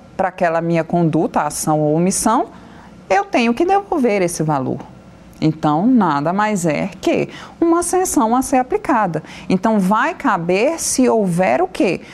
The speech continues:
Se houver também prejuízo, se eu receber, né, algum bem ou valor em relação à minha conduta, ok? Suspensão dos direitos políticos. A suspensão dos direitos políticos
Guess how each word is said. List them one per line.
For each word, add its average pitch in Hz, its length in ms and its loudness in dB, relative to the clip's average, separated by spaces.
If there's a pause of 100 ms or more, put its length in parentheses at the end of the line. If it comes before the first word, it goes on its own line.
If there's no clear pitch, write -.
(120)
Se - 160 -4
houver 330 360 2
também 320 360 2
prejuízo, 320 720 0
se - 220 -2
eu 247 80 2
receber, 208 920 0 (140)
né, 196 320 0 (260)
algum 185 480 0
bem 185 420 0 (320)
ou 320 300 2
valor 311 680 0
em 247 140 4
relação 240 560 2
à 214 40 2
minha 214 280 2
conduta, 220 720 0 (460)
ok? 180 480 -2 (840)
Suspensão 311 1000 0
dos 254 180 2
direitos 214 600 0
políticos. - 1000 -2 (400)
A 247 80 -4
suspensão 311 640 0
dos 277 140 2
direitos 240 360 0
políticos 262 720 0